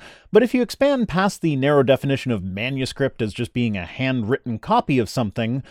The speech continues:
we could talk about something like the Code of Hammurabi, for which we have a stele that dates to the time of the code's original writing,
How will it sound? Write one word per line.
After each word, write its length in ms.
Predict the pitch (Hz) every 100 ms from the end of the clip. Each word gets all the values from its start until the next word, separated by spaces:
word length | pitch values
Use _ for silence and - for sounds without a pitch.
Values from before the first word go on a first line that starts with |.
| - -
we 100 | 202
could 260 | 202 330 254
talk 240 | 233 247
about 240 | 196 220 190
something 300 | 202 196 196
like 220 | 190 -
the 100 | 196
Code 360 | - - 95 98
of 100 | 92
Hammurabi, 720 | 123 160 208 277 131 82 -
for 180 | 320 254
which 220 | 240 -
we 100 | 208
have 240 | 170 180
a 60 | 202
stele 420 | - 277 151 170
that 160 | 165 117
dates 220 | 139 -
to 100 | 139
the 60 |
time 280 | 110 120 131
of 120 | 120
the 80 | 120
code's 320 | - 117 107
original 400 | 98 92 87 113
writing, 540 | 123 262 214 107 76